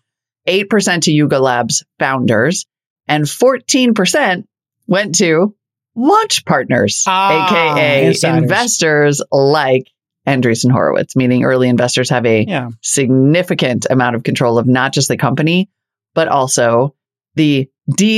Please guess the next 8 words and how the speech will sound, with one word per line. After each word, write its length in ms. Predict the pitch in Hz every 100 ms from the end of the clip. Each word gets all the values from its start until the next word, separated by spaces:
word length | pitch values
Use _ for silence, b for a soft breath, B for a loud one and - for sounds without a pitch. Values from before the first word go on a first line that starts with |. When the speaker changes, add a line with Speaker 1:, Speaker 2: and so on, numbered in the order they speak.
| 202 -
Speaker 1:
decentralized 1080 | 202 214 214 180 160 139 131 135 156 165 151 185 185 _ _
Speaker 2:
Yeah. 200 | 220 175 113 _ _ _ _ _ _
Speaker 1:
autonomous 280 | 156 165 -
Speaker 2:
And 80 | 226
this 120 | 262
Speaker 1:
organization, 600 | 147 139 135 139 131 127
the 80 | 123
dao. 220 | 113 -